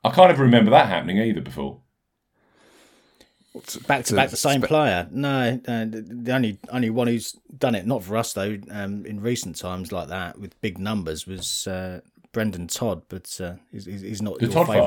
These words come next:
Speaker 1: father.
Speaker 3: player. <laughs> Yeah, he, he's,
Speaker 2: Hmm.
Speaker 3: he's one of your, uh, one of your list men, isn't he?
Speaker 1: He's on the list. Lucas Glover isn't. So that's absolutely brilliant. I absolutely, f-,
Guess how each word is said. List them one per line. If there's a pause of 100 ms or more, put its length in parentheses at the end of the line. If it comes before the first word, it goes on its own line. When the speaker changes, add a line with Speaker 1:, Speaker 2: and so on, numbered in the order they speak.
Speaker 1:
father.
Speaker 3:
player.
<laughs>
Yeah,
he, (280)
he's,
Speaker 2:
Hmm.
Speaker 3:
he's
one
of
your,
uh, (140)
one
of
your
list
men,
isn't
he? (520)
Speaker 1:
He's
on
the
list. (280)
Lucas
Glover
isn't.
So
that's
absolutely
brilliant.
I
absolutely,
f-,